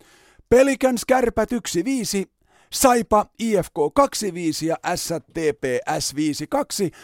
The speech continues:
kun me samalla täältä myöskin Juhan kanssa voimme katsoa Erik Perinin kunniakierrosta. Se oli nyt, ö, hänen viimeinen runkosarjaottelunsa ainakin Jyväskylässä, että kai niitä vielä tulee, mutta, ja se on itse asiassa,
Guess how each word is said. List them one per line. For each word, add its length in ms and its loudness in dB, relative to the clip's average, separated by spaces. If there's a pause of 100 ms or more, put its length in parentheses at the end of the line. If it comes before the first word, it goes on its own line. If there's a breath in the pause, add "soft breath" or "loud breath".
(240 loud breath)
kun 280 6
me 120 2
samalla 540 0 (260 loud breath)
täältä 600 0
myöskin 400 -4
Juhan 220 0
kanssa 320 -6
voimme 300 -2
katsoa 440 0 (120)
Erik 340 2
Perinin 580 0 (460 soft breath)
kunniakierrosta. 1400 4 (340 loud breath)
Se 160 0
oli 140 2
nyt, 200 -2 (120)
ö, 220 6
hänen 600 -2 (120)
viimeinen 600 0 (140)
runkosarjaottelunsa 1400 0
ainakin 360 -4
Jyväskylässä, 720 -8
että 180 -14
kai 220 -4
niitä 280 -6
vielä 260 -2
tulee, 460 2
mutta, 380 -4 (340 loud breath)
ja 120 4
se 180 6
on 160 2
itse 280 0
asiassa, 560 0